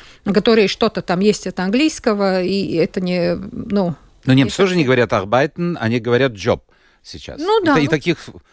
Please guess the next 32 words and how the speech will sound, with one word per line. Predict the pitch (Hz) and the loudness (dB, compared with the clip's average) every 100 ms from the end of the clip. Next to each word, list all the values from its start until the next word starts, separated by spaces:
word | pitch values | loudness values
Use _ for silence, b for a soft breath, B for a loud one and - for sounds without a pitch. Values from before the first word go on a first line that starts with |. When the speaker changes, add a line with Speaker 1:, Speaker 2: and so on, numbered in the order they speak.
| - | -4
Speaker 1:
ну | 480 | -2
Speaker 2:
это | 466 | 2
Speaker 1:
да, | 480 359 302 | 2 2 0
Speaker 2:
большой | 359 - 143 | -2 2 2
Speaker 1:
ну, | 127 | 2
Speaker 2:
язык, | 117 95 85 | -4 -4 -8
это | 80 - | -10 -12
Speaker 1:
ну, | |
Speaker 2:
большой | 82 180 | -4 -4
Speaker 1:
большой | 156 175 - 247 330 | -2 -4 0 2 4
Speaker 2:
язык. | 247 185 226 | 2 0 -2
Speaker 1:
язык, | 180 | -4
да, | 202 202 | -2 -2
мы | 196 | -4
их | - | -8
всех | - 240 - | -4 -2 -2
этим, | - 185 175 165 | -6 -6 -6 -8
э, | 156 156 160 160 | -8 -8 -8 -8
ну, | - 190 - - 247 330 | -10 -12 -12 -8 -4 0
я | 311 | 2
думаю, | 202 202 165 | 2 0 -2
что | - 180 | -4 -8
это | - | -2
Speaker 2:
Ну, | - | -2
Speaker 1:
время. | - | 2
Speaker 2:
всё | 147 | 2
нормально. | 127 104 80 339 | 2 2 4 2
Speaker 1:
Это | 254 | 2
как | 240 202 | 0 -2
оспа, | 226 220 - 202 | -2 -4 -6 -4
это | 233 196 | -2 -2
пройдёт. | 202 170 175 160 | -2 -2 -2 -4